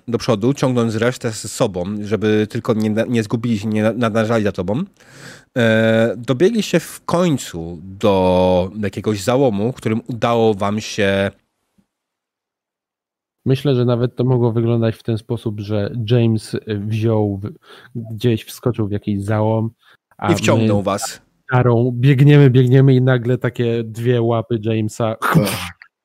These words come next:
Speaker 1: Mhm, dokładnie tak. Kula przeleciała, poleciała do przodu i doleciała do końca tunelu, ale tuż przed końcem tunelu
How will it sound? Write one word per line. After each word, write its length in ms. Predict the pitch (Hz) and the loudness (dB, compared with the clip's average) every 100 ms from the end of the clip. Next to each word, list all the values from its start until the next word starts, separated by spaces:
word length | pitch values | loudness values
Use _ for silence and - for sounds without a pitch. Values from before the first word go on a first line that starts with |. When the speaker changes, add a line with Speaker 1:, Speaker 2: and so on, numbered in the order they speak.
| - - - - | -18 -16 -16 -2
Speaker 1:
Mhm, 380 | 180 160 180 180 | 0 2 2 2
dokładnie 500 | 139 - 160 143 139 | -2 0 0 0 -2
tak. 540 | 139 110 - - - - | 0 -2 -4 -12 -18 -2
Kula 220 | 180 160 | 2 2
przeleciała, 760 | - 156 139 - 151 101 107 139 - - _ - | 2 2 2 2 -2 0 -2 -4 -14 -20 _ 0
poleciała 380 | 135 131 151 117 | 0 2 0 0
do 120 | 120 | -2
przodu 460 | - 117 101 147 - _ _ _ | 0 -2 -2 -6 -8 _ _ _
i 220 | 139 135 123 | 0 2 2
doleciała 760 | 120 127 123 151 135 123 120 | 4 4 2 0 2 2 2
do 760 | 113 113 107 110 107 104 104 113 _ _ _ | 0 0 2 4 4 6 4 0 _ _ _
końca 540 | - 139 113 - 85 80 _ _ | -2 0 -2 -6 -10 -12 _ _
tunelu, 460 | - 110 90 95 151 _ _ - - | -4 -2 -2 -4 -8 _ _ -20 -6
ale 320 | 156 208 202 196 | 0 2 2 2
tuż 240 | - 214 | 0 0
przed 160 | 196 175 | -2 0
końcem 360 | 175 170 175 | 0 2 -2
tunelu 500 | - 160 170 226 302 | 0 2 4 4 0